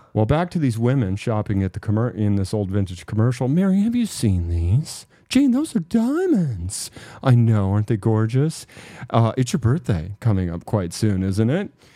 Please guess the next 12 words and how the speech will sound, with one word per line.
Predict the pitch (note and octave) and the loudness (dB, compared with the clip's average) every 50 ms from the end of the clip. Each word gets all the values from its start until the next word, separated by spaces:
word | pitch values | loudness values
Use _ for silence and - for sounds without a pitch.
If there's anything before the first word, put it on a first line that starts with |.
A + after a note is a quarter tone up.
| _ - - _ - | _ -20 -20 _ 0
Well, | B2+ C3+ B2+ - | 2 2 2 0
back | A#2+ - D#3 D#3+ F#3 G#3+ A3 A3 - - - - | 0 0 0 2 2 0 -2 -6 -10 -16 -18 -6
to | - D3+ | -2 0
the | C3 B2 | 0 2
man | A2+ G#2+ G2+ F#2 F2+ F2 F#2+ G2+ | 2 0 0 -2 -2 -4 -6 -6
loading | - A#2 A2+ A2+ A2 G#2+ G#2+ G#2+ | -2 0 0 2 2 2 2 0
the | G2+ | -2
small, | - - A2 G#2+ G2+ G2+ | -4 -4 -4 -2 0 0
mysterious | G2+ F#2+ - - - G#2+ G2+ F#2+ F#2 F#2 F2 | 0 -2 -2 -2 -2 0 0 0 0 -2 -4
box | - - G#2 F#2+ E2+ F2 F#2 - - - - _ | -2 -2 -2 -2 -2 -4 -6 -10 -14 -16 -6 _
into | A#2+ A2 G2+ - A2+ G2 | 2 2 4 2 2 0
this | G2 F#2 F2+ - | 0 -2 -4 -6